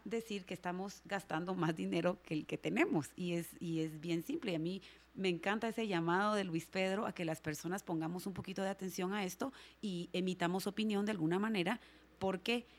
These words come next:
esta deuda acumulada la estamos pagando nosotros. A, a, a como vamos, la van a pagar seguramente, cien por ciento segura,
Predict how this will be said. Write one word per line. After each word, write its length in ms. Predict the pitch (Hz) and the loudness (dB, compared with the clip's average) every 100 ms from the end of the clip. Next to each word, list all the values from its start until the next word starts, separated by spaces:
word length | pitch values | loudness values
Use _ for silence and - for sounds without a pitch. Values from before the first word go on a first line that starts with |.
| - - | -18 0
esta 340 | 240 269 269 | 0 2 0
deuda 320 | 214 170 175 | 2 2 2
acumulada 720 | 175 - 175 165 175 165 151 151 - - - | 0 -2 -2 0 0 0 -2 -6 -16 -20 -8
la 60 | 165 | -4
estamos 320 | 196 240 269 | 0 0 0
pagando 360 | 220 202 196 | 0 0 0
nosotros. 540 | 175 160 143 - 156 - - - - - - - - - | -2 -2 -4 -6 -10 -12 -20 -20 -20 -20 -20 -20 -20 -2
A, 240 | 185 175 165 - - | 4 6 6 0 -10
a, 100 | - - | -6 -6
a 60 | |
como 240 | 170 185 175 | -2 2 6
vamos, 460 | 254 214 165 165 - | 6 6 2 -2 -6
la 140 | 160 | -2
van 160 | 156 180 | 0 0
a 80 | 247 | 2
pagar 240 | 165 185 | 2 2
seguramente, 760 | 180 156 170 190 185 190 202 170 - | 0 0 0 2 0 0 -4 -6 -14
cien 300 | - 220 220 | -2 0 0
por 120 | 185 | -2
ciento 220 | 190 185 | -4 -4
segura, 420 | - 175 160 190 | -4 -2 0 0